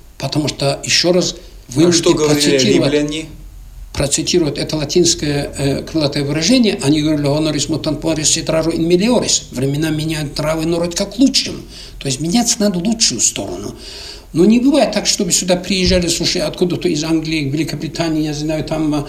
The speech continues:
Speaker 1: Москвы, там, Татарстана, Казахстана люди, и нас меняли в лучшую сторону.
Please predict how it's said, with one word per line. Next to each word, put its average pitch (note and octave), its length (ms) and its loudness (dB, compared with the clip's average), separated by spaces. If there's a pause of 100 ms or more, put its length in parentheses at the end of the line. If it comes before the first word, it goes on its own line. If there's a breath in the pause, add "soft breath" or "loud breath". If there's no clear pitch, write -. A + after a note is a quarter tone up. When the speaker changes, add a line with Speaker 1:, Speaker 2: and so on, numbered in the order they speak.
(220 loud breath)
Speaker 1:
Москвы, E3 520 0
там, D#3 220 -4
Татарстана, D#3+ 540 0
Казахстана E3 540 0
люди, G#3 280 0
и E3+ 320 0
нас G3 380 2
меняли F3 420 0
в F3 80 0
лучшую F#3 320 0
сторону. - 560 0